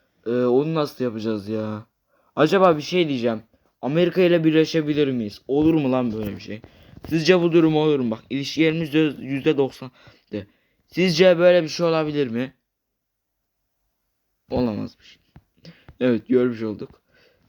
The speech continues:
Ee, tamam, o zaman şöyle abicim. Artık şu, e, Suudi Arabistan'la da bir savaşalım. Bu arada Suudi Arabistan'ın İngilizce kısaltması,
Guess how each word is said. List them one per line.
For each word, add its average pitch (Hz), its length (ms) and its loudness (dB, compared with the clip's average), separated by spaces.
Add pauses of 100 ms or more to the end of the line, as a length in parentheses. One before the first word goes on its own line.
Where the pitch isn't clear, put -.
Ee, 117 300 0
tamam, 147 260 0
o 139 140 -4
zaman 151 260 -2
şöyle 156 360 2
abicim. 135 360 -2 (2000)
Artık - 340 -4
şu, - 380 -2 (260)
e, 107 360 -8 (300)
Suudi 113 240 -2
Arabistan'la 120 600 -4
da 113 100 -4
bir 110 160 -6 (460)
savaşalım. 117 680 -4 (580)
Bu 135 240 4
arada 160 420 0 (100)
Suudi 135 420 -2
Arabistan'ın 151 680 -2
İngilizce 139 580 -4
kısaltması, 135 840 -12